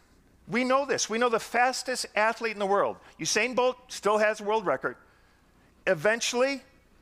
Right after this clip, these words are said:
he's gonna be defeated by arthritis or old age or something. The most beautiful supermodel in the world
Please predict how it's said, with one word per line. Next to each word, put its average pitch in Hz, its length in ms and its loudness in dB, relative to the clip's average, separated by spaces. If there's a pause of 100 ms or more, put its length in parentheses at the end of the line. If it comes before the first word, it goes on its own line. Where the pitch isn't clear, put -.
(140)
he's 220 240 0
gonna 247 220 0
be 247 120 -6
defeated 220 440 -2
by 170 280 0
arthritis 196 640 -2
or 165 120 0
old 208 200 0
age 139 180 0
or 151 100 -4
something. - 380 -6 (960)
The 208 80 4
most 220 220 2
beautiful 247 340 0
supermodel 208 800 0
in 160 80 -2
the 170 40 -2
world 160 320 2